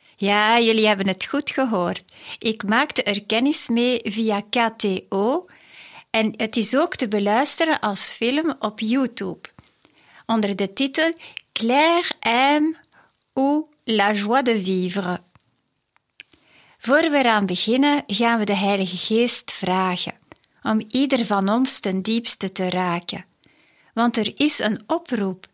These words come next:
en deelname nodig geweest van elk van de personen die vertellen over haar weg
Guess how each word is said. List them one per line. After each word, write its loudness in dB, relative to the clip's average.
en 0
deelname 2
nodig 0
geweest -4
van -4
elk 0
van 2
de 0
personen -2
die -2
vertellen -2
over 0
haar 0
weg -2